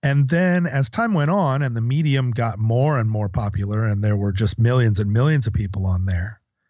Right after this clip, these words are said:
inevitably the, the lowest common denominator sets the tone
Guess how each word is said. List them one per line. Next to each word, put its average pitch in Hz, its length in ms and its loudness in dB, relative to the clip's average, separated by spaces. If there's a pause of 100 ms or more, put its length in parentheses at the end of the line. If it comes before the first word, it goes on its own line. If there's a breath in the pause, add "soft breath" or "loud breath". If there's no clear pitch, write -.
(640)
inevitably 135 1000 0 (1000)
the, 143 580 0 (500)
the 143 140 0
lowest 160 340 0
common 165 240 -2
denominator 139 640 -2
sets - 300 -6
the - 100 -4
tone 160 380 -2